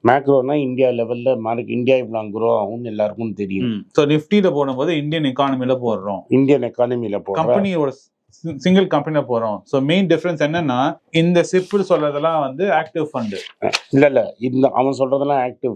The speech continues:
Speaker 1: ஃபண்ட்.
Speaker 2: ம்.
Speaker 1: பாசிவ் ஃபண்ட்ல போட்டேன்னா ஃபீஸும் கம்மி.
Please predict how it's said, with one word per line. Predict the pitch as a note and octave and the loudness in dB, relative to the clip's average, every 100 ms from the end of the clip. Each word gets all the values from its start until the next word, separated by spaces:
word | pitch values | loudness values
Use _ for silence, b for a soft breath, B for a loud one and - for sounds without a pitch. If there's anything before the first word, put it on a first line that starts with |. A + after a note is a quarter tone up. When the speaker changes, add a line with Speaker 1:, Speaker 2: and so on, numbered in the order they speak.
| - | -6
Speaker 1:
ஃபண்ட். | G2 F2 F2 - | -6 -4 -6 -8
Speaker 2:
ம். | C3 A#2 G2+ F#2 - | -8 -6 -6 -4 2
Speaker 1:
பாசிவ் | C3+ D3+ E3 B2+ | 4 4 2 2
ஃபண்ட்ல | B2+ A#2+ A2 G2+ | -2 0 -4 -2
போட்டேன்னா | G#2 G#2+ A#2+ - | -4 -2 -2 -2
ஃபீஸும் | C3+ C3+ B2+ A#2+ | -2 -2 0 0
கம்மி. | G2 G2 F#2+ F2+ | 0 0 -2 -6